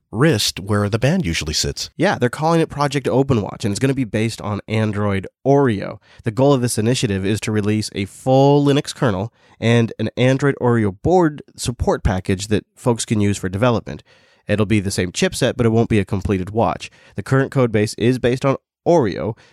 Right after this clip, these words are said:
Speaker 2: and will run on a large number of smartwatches that are already available, as well as one that Blocks will be selling.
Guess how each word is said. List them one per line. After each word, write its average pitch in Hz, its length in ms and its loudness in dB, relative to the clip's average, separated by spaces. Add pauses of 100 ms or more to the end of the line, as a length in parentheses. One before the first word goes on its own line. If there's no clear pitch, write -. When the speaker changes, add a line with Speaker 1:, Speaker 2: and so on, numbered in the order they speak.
(100)
Speaker 2:
and 117 180 2
will 120 100 0
run 120 160 4
on 110 140 2
a 101 60 0
large 123 360 2
number 143 220 2
of 113 80 -6
smartwatches 104 720 0
that 104 80 -2
are 98 160 -4
already 110 420 2
available, 127 480 2
as 110 160 0
well 127 200 4
as 113 120 0
one 113 160 4
that 98 160 -8
Blocks 98 320 -2
will 95 80 -6
be - 100 -10
selling. 82 400 -4